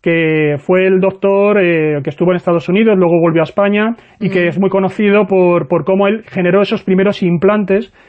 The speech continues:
Speaker 1: esos electrodos que colocaba en el cerebro para precisamente cambiar la conducta de las personas. El ejemplo más conocido, ¿no?, que se hizo público, que es casi viral, porque también se puede ver en YouTube, es cómo él consigue controlar, eh, la embestida de un, de un toro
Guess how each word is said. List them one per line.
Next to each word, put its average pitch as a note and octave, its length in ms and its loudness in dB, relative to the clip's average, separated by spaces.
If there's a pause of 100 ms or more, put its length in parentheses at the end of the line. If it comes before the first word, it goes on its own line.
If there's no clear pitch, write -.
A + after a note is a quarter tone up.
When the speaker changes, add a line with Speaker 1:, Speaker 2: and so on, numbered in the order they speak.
Speaker 1:
esos G3 220 -4
electrodos G3 500 0
que F#3+ 80 -2
colocaba F#3 420 0
en F#3+ 40 0
el F#3+ 80 0
cerebro F#3+ 460 -2 (480)
para G3+ 520 0
precisamente G3 480 0
cambiar F#3+ 300 0
la A3 80 2
conducta F3+ 340 -2
de E3+ 60 2
las D#3+ 120 0
personas. C#3 600 -4
El D3+ 360 0
ejemplo F#3 380 2
más F#3+ 220 -2
conocido, F#3+ 560 0
¿no?, G#3+ 160 0
que G3 100 0
se F3+ 120 -4
hizo D#3 160 -4
público, G3+ 420 2
que E3+ 100 -2
es E3 100 -4
casi F#3 240 -2
viral, E3+ 300 0
porque E3 280 -4 (140)
también E3+ 260 -2
se F#3 160 -4
puede F3 200 2
ver F3 120 0
en E3 100 -4
YouTube, F#3 360 -2 (440)
es F3+ 160 -2
cómo G3+ 260 2
él G3+ 100 0
consigue F#3+ 500 0
controlar, F#3+ 680 0
eh, E3+ 320 0
la D#3+ 100 0
embestida E3 400 0
de F#3 60 2
un, F3+ 320 0
de D#3+ 80 2
un F#3+ 160 2
toro G3+ 300 0